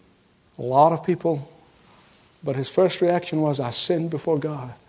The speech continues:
Psalm fifty-one gives us an indication of the depth of David's sorrow over his sin. It gives us an indication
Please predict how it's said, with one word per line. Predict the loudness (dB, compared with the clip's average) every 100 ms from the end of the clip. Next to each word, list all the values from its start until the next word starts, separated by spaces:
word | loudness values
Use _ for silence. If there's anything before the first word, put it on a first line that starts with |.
| _ _ _ _ _ _ _ _ _ _ _ _ _ _ _ _ _ _ _ -20 _ _ 0
Psalm | 4 8 8 8 6
fifty-one | 4 2 2 0 4 4 4 -2 -10 -20 -6 6
gives | 6 8
us | 6 6
an | 4
indication | 4 4 6 6 4 0 -2 -6 0
of | 6 6 6
the | 4
depth | 8 6 4 2
of | 2 4
David's | 6 6 6 4 2
sorrow | 4 6 8 6 6
over | 6 6 4
his | 0
sin. | 0 0 0 -2 -12 _ -20 -2
It | 4 6
gives | 8 6
us | 6
an | 6
indication | 8 8 8 8 6 2